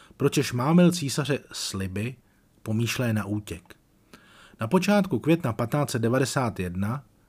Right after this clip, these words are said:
zmizel Kelly pojednou z Prahy. Dele, svrchu psaný, tvrdí, že Kelly zabil v hádce císařského úřadníka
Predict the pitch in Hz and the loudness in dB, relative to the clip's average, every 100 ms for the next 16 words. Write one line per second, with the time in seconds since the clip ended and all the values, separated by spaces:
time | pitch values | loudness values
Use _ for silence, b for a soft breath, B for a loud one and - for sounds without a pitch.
0 | _ 107 135 151 139 - 151 147 - 123 | _ -4 0 2 0 2 4 4 4 2
1 | 131 131 127 - 117 107 98 85 - _ | 2 0 -2 -4 -2 -2 -2 -4 -10 _
2 | _ _ _ b b b b b b - | _ _ _ b b b b b b -6
3 | 110 107 104 135 b b _ - 156 120 | -2 0 -2 -4 b b _ -2 -2 -2
4 | - - 95 92 101 123 - _ 104 101 | -6 -4 -4 -4 -6 -10 -14 _ -6 -6
5 | 92 113 143 b b b - 113 - 170 | -6 -10 -12 b b b -8 -2 4 6
6 | 180 143 151 156 123 123 131 127 117 110 | 6 2 2 2 2 0 0 -4 -4 -4
7 | 131 - 147 135 104 104 101 95 95 92 | -4 -2 -2 -2 -2 -2 -2 -2 -4 -4
8 | 107 117 | -6 -6